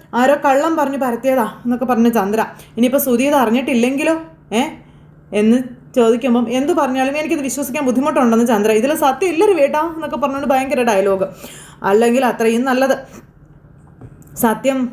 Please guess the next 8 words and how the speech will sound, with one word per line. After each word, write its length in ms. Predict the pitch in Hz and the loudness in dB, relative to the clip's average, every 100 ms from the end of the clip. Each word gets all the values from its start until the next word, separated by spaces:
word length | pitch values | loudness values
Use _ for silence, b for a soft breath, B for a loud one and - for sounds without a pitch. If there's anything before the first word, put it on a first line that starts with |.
| - | -2
ആകാതിരിക്കട്ടെ 720 | 202 208 262 285 254 262 262 | -2 2 0 0 -2 -2 0
എന്നാണ് 480 | 247 247 208 214 220 | 0 2 0 0 0
ഞാനും 380 | 214 208 240 | 0 2 2
പ്രാർത്ഥിക്കുന്നതെന്നും" 840 | 240 202 196 233 233 240 233 233 233 | 0 0 -2 -2 0 2 4 4 4
രവിയേട്ടൻ 420 | 214 202 220 233 | 4 2 0 -2
ചന്ദ്രയോട് 380 | 220 196 208 220 | -2 -2 0 0
പറയും 340 | 233 202 226 | 0 2 2
കേട്ടോ. 200 | 214 165 | 2 -2